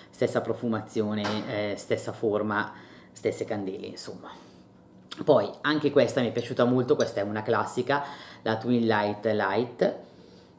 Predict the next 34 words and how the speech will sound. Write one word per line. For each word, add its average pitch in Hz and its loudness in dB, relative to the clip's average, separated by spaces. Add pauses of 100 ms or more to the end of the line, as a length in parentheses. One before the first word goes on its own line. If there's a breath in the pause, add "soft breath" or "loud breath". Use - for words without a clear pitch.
(140)
e 110 -10
questa, 110 -4
vabbè, 95 -4
questa 110 -4
è 98 -2
molto 107 -4
natalizia, 107 -2 (2500 loud breath)
è 110 -10
tutto - -6
bruciato 107 -2
sopra 110 2
perché 110 -2
poi 110 4
alla 104 4
fine 110 0
la 101 0
faccio 107 -2
andare 110 2
praticamente 107 -2
fino 104 -4
all'ultimo, 98 -4
quindi 92 -8 (500 loud breath)
alcune 330 12
si - 6
sporcano, 113 8
altre 123 4
non 117 2
si 117 -4
sporcano, 104 -2
non 113 2
so 107 2
bene 92 -2
come 95 -4
mai. - 2